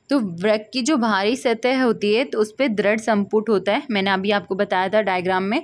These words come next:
वृक्क में दो भाग होते हैं, बाहरी वलकुट जिसे कॉर्टेक्स कहा जाता है, तथा भीतरी मध्यांश जिसे मेडुला बोला जाता है।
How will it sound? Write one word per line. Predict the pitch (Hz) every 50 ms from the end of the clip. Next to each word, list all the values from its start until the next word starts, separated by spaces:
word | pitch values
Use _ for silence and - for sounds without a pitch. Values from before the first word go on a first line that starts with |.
| - - - - - - _ -
वृक्क | 190 180 214 226 220 226 240
में | 262 285 277 220
दो | 202 196 202 233
भाग | 214 247 240 214 214 220
होते | 208 208 196 196 - 233
हैं, | 294 226
बाहरी | 208 208 185 180 180 175 196 262
वलकुट | 247 226 214 202 190 180 - - 269 285 - -
जिसे | - 214 214 233
कॉर्टेक्स | 220 - 202 190 180 185 180 214 220 214 -
कहा | - - 226 214
जाता | 214 214 196 190 - - 196
है, | -
तथा | - 247 226 262 247
भीतरी | 208 214 208 190 175 208 214 240
मध्यांश | 226 208 190 180 180 185 226 240
जिसे | 240 233 - -
मेडुला | 233 226 202 185 180 175 185 208 220 220
बोला | 214 190 190 185 185
जाता | 180 180 175 165 156 - 190
है। | 196 185